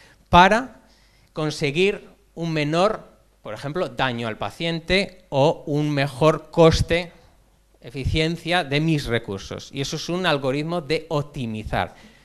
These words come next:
Dado estos recursos, ¿qué ha-, qué hago con esta ambulancia? Con estas veinte ambulancias que tienen el, este paciente con estas característic-, características,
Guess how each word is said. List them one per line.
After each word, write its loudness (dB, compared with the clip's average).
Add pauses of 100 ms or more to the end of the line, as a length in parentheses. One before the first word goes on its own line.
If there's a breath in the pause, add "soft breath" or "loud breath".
(320 loud breath)
Dado 2
estos -2
recursos, -8
¿qué 2
ha-, 4
qué 2
hago 4
con -2
esta -6
ambulancia? -4
Con -4
estas -6
veinte -4
ambulancias -4
que -8
tienen -2
el, -4
este 8
paciente -4
con -2
estas -4
característic-, -8
características, -4